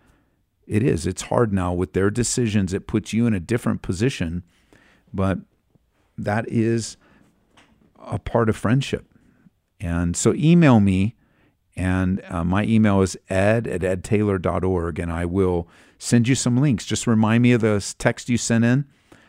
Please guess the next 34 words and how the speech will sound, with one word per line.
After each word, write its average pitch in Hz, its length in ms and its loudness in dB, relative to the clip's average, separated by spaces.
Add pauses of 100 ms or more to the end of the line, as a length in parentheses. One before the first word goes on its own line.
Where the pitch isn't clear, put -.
(220)
uh, 90 180 -2
that 87 180 -2
you 98 280 0
wanted 95 380 -2
information 98 640 -4
on 95 120 -2
how 95 100 -2
to 92 80 -2
minister 95 500 -2
to 92 120 0
those, 98 420 0 (420)
uh, 85 260 -2
who 95 360 -2
are 92 180 -2
in 92 160 -4
a 90 140 -2
homosexual 95 640 -2
lifestyle, 104 540 -2
and 92 100 -2
I'll 82 140 -6
be 82 240 -8
glad 85 500 -4 (380)
to 80 100 -4
send 90 320 -2
you 87 100 -2
those 87 300 -2
links, 117 400 0
and 87 160 -2
you 87 80 -4
could 80 240 -8 (220)
get 90 160 -4
some 85 200 -4
resources, 104 800 -2 (540)
um, 82 500 -4